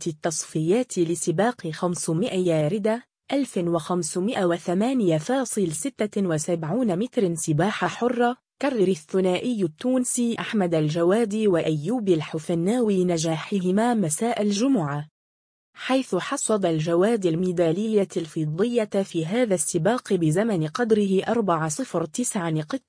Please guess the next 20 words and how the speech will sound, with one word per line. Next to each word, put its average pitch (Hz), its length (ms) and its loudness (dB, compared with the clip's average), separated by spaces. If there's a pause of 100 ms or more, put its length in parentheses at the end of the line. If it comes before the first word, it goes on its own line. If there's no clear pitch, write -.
اثنان 220 400 0
ثمانية، 214 800 0 (220)
متجاوزاً 202 800 2
بذلك 190 680 2
رقمه 196 600 0
الشخصي 180 640 -2
الجديد 165 540 0
الذي 196 440 2
سجله 202 680 0
في - 160 -4
التصفيات 185 840 -2
صباح 170 520 -2
الجمعة 165 540 0
والبالغ 170 680 2
أربعة 180 420 2
واحد 175 500 -2
صفر 175 400 -4
نقط 156 420 -4
اثنان 220 420 0
ستة. 165 540 -4